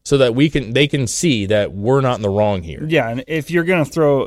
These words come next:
Speaker 2: little fits and be worried about false narratives that people are making up, then just fucking tell it how it is and quit hi-, and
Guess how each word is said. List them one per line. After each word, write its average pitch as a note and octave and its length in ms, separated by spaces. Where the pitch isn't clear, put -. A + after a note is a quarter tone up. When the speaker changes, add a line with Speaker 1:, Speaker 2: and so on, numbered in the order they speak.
Speaker 2:
little B2 220
fits B2+ 400
and G#2+ 480
be A#2 160
worried A#2+ 320
about G#2 320
false - 600
narratives A2+ 760
that F#2+ 120
people A2+ 220
are G#2 80
making G#2 380
up, G2 140
then G#2+ 480
just C3+ 320
fucking C3 340
tell D3 260
it A2 60
how B2 160
it G#2+ 80
is A#2+ 340
and G#2+ 160
quit C#3 220
hi-, A#2 180
and A#2+ 260